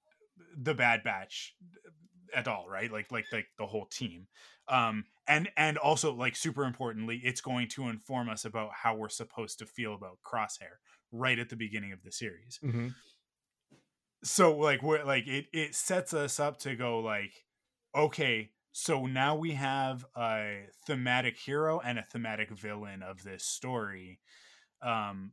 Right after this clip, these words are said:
Speaker 1: ultimately, the villain is going to be the Empire, right?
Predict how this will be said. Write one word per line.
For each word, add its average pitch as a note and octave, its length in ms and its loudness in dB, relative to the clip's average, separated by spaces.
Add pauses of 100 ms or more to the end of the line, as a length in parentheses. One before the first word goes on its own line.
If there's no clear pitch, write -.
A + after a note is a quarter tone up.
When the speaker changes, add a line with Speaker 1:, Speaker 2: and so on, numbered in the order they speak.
(120)
Speaker 1:
ultimately, D3 520 0
the A#2 100 -6
villain A2 340 -2
is G#2 120 -6
going G#2 360 -8
to G#2+ 120 -8
be F#2+ 460 -14 (120)
the G#2 120 -10
Empire, G#2 640 -8
right? G2+ 240 -6